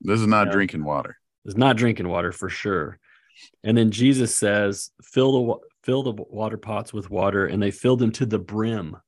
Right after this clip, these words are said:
Speaker 2: And so this is probably not the place where you wanna draw out water to drink. Um, but they're now, it's gonna be better than water 'cause it's gonna be this really good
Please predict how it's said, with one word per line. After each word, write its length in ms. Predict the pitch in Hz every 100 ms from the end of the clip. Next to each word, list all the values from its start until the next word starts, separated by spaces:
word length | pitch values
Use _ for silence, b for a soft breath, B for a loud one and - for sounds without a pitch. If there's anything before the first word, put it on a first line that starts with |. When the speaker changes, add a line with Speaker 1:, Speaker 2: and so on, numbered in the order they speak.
| _ _ _ _ _ -
Speaker 2:
And 100 | 113
so 180 | - 113
this 180 | 113
is 80 | 110
probably 500 | - - 160 151 131
not 220 | 127 127
the 60 | 123
place 340 | - 127 120 -
where 100 | 113
you 140 | 113
wanna 180 | 113 107
draw 300 | 98 110 110
out 200 | 113 87
water 300 | 110 107 104
to 140 | -
drink. 640 | 92 90 107 123 95 73 - _ _ _ _ _
Um, 600 | - 107 104 101 98 98 _ _ _ b b b _
but 380 | 117 113 107 -
they're 260 | 107 120 135
now, 400 | 120 113 107 78 - -
it's 180 | 107 -
gonna 380 | 98 110 117
be 100 | 110
better 300 | 104 120 120
than 160 | 113 104
water 360 | 95 95 101 101
'cause 180 | - 98
it's 140 | -
gonna 180 | 107 104
be 160 | 101 98
this 280 | 98 -
really 280 | 98 104 95
good 440 | 92 101 90 87